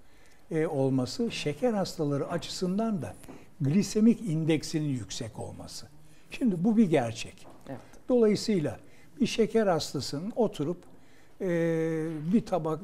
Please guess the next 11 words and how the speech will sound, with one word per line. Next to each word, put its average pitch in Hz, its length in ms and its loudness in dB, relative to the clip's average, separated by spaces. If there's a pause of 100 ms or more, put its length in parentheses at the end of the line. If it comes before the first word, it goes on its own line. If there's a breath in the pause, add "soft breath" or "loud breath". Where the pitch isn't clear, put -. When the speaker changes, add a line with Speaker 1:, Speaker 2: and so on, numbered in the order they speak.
(180)
Speaker 1:
do-, 185 220 0
tabak 175 420 -2
dolusu 139 420 -2
patates 151 540 -2
yemeği 165 480 0 (180)
yemesini 175 480 0
önermiyoruz. 113 800 0
Speaker 2:
Hı 127 40 -10
hı 156 960 -14
hı. 165 40 -2
Speaker 1:
E, 160 240 0